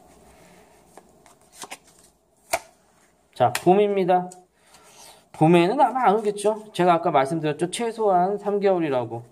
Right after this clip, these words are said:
자, 여름, 여름쯤에 아마 연락이 올까요? 적극적으로 여러분에게 다가갈까요? 자, 그리고 가을.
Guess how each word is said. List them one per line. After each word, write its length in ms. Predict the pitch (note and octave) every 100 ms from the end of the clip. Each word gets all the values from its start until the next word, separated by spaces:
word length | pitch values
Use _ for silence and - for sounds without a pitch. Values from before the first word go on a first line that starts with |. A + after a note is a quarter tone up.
| _ _ _ _ _ _ _ _ _
자, 200 | - G#2+
여름, 460 | B2 D3+ A3+ G3
여름쯤에 800 | G#2 C#3 G3+ G#3 G#3 G3+ F3+ A#3
아마 240 | G#3+ E3+ E3+
연락이 400 | D3 E3 E3 D#3+
올까요? 480 | C3 C#3+ C#3 F3 - _ _ - - _ _ _ -
적극적으로 640 | D3 D3+ F3 F#3 F3 E3+
여러분에게 540 | C#3+ D#3 D3+ D#3 D#3
다가갈까요? 800 | - C3 D3+ C3+ A#2 D#3+ D3+ F3+ - _ - - _ - - _ _ _ _ -
자, 220 | A2 G#2+
그리고 360 | A#2+ A#2+ C#3+ F3+
가을. 520 | - A2 A#2 G#2+ -